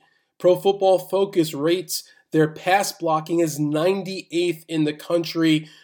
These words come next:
which is a disaster against those two bad men that I told you about earlier, Aiden Hutchinson and David Ojabo, two future first-round picks. Uh, Hutchinson potentially a,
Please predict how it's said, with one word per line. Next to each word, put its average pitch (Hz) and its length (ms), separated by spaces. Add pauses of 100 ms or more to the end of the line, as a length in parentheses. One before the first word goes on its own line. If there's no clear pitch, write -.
(140)
which 151 240
is 156 180
a 156 120
disaster 151 720
against 143 360
those 147 320
two 165 240
bad 151 380
men 139 340 (280)
that 143 120
I 139 80
told 147 300
you 143 80
about 135 260
earlier, 143 440
Aiden 143 260
Hutchinson 143 640 (240)
and 143 160
David 143 300
Ojabo, 143 580
two 165 180
future 160 400
first-round 156 560
picks. - 480 (420)
Uh, 139 520
Hutchinson 156 720
potentially 151 920 (580)
a, 135 480